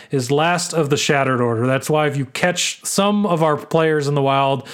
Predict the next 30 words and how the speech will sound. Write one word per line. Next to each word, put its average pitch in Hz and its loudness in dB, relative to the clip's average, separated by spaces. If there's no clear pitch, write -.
you'll 143 0
see 135 0
L 151 2
S 139 -2
O 147 0
in 147 -2
front 156 2
of 156 2
their 160 2
name. 170 0
Um, 120 0
but 147 -2
Last 180 0
of 190 0
the 165 0
Shattered 156 2
Order, 131 0
me 151 0
and 160 0
my 147 2
buddy, 143 0
when 127 0
guilds 143 -2
were 143 0
about 135 0
to - -10
come 143 0
out, 143 0
were 127 0
like, 127 -2